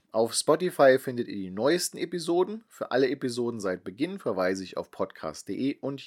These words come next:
YouTube. Das Thema dieser Episode. Stell dir vor, die deutsche Flotte liegt untätig vor Anker. Vierundsiebzig Kriegsschiffe, festgesetzt in einer einsamen Bucht im Norden Schottlands. Über ihnen kreisen die Möwen,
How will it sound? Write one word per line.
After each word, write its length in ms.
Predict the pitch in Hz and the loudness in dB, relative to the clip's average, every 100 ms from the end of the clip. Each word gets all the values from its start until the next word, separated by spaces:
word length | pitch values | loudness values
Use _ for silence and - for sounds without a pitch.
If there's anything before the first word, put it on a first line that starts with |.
| 98 | -8
YouTube. 580 | 131 - 117 90 - - _ _ - | -6 -4 -4 -4 -8 -20 _ _ 4
Das 300 | 117 127 - | 4 4 2
Thema 440 | 180 202 190 180 | 4 4 6 6
dieser 440 | 147 160 165 170 | 4 4 8 10
Episode. 800 | 170 165 165 147 160 147 104 76 - _ _ - - - - - - - - _ | 8 2 0 4 8 8 6 2 -4 _ _ -20 -18 -18 -18 -20 -20 -20 -20 _
Stell 320 | - - 196 | 0 8 10
dir 160 | 220 208 | 10 8
vor, 340 | - 127 92 | 6 6 6
die 100 | 98 | 6
deutsche 380 | 127 156 - - | 6 6 6 -2
Flotte 380 | - 131 135 147 | 4 4 6 4
liegt 300 | 113 104 - | 2 -2 -2
untätig 680 | 165 180 143 123 127 120 - | -2 0 2 2 2 -6 -4
vor 240 | 113 107 | -2 0
Anker. 480 | 90 85 87 69 - _ | -2 -2 -4 -4 -6 _
Vierundsiebzig 960 | - 180 208 208 185 147 156 - 113 | -12 2 6 6 2 -4 -4 -6 -8
Kriegsschiffe, 760 | - 185 180 - 165 - 160 156 | -6 -6 -4 -2 -2 2 0 0
festgesetzt 760 | - 127 - - 110 117 113 - | 0 0 0 -4 0 0 0 -4
in 80 | 98 | -6
einer 220 | 92 90 | -4 -2
einsamen 580 | 117 156 143 123 117 107 | -2 -4 -2 -2 -2 -2
Bucht 320 | 117 - - | -4 -4 -8
im 140 | 92 | -10
Norden 380 | 87 92 101 104 | -2 0 0 -2
Schottlands. 840 | - 92 - 69 64 - - - - | -6 -6 -6 -8 -8 -10 -12 -10 -4
Über 240 | 147 160 | 4 4
ihnen 260 | 143 143 147 | 4 -2 -4
kreisen 400 | - 98 92 92 | 0 0 0 -6
die 120 | 85 | -8
Möwen, 540 | 113 185 165 165 160 | 4 4 4 0 -10